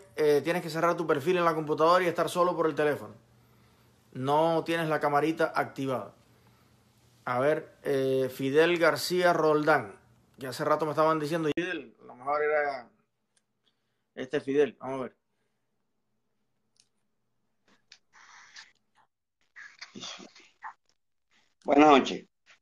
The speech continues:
Speaker 1: ¿Cómo estás, Fidel?
Speaker 2: Quiero, bien, gracias. Quiero hacerte cuatro preguntas.
Speaker 1: Coño, vaya,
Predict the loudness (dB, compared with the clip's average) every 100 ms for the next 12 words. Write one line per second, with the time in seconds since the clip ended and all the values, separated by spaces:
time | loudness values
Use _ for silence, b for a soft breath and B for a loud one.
0 | _ _ -20 -4 -2 0 0 0 0 -6
1 | -6 -8 -18 -20 -2 6 8 8 2 -20
2 | _ _ _ _ _ _ _ -20 -14 4
3 | 6 10 10 8 2 -6 -2 4 4 4
4 | 0 4 4 4 2 _ _ _ -20 _
5 | _ _ 8 8 10 4 2 2 2 -2
6 | -8 _ _ -16 -14 -10 -8 -8 -10 _
7 | _ _ _ _ -8 -6 -4 -8